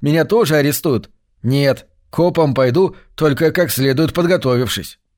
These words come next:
"А пока хочешь провернуть что-то самостоятельно. Знаешь, вообще-то,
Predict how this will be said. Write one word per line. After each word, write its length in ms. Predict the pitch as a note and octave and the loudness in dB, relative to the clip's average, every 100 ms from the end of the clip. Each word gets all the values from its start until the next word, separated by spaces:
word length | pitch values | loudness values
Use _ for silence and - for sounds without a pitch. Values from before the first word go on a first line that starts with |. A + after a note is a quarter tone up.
| _ _ _ _ _ - | _ _ _ _ _ -12
"А 80 | A#2 | -8
пока 320 | C3 B2 D3 | -6 -4 -4
хочешь 420 | - C3 C#3 C3 | -2 -4 -2 -4
провернуть 600 | - B2+ B2 B2 A#2+ D#3+ | -2 0 0 0 0 -2
что-то 380 | - - C#3+ D#3 | -4 -4 -4 -4
самостоятельно. 1080 | C3+ D3 C#3+ - D3+ E3 C#3 - F2 F2+ E2+ - _ _ _ _ - - - - | -4 -4 -4 -4 -2 -2 -2 -4 -8 -8 -10 -16 _ _ _ _ -20 -20 -20 -16
Знаешь, 480 | - A2+ G3+ G3+ A#2 | -6 0 2 0 0
вообще-то, 500 | B2+ A2+ E3 E3 D3+ | -2 -2 0 0 0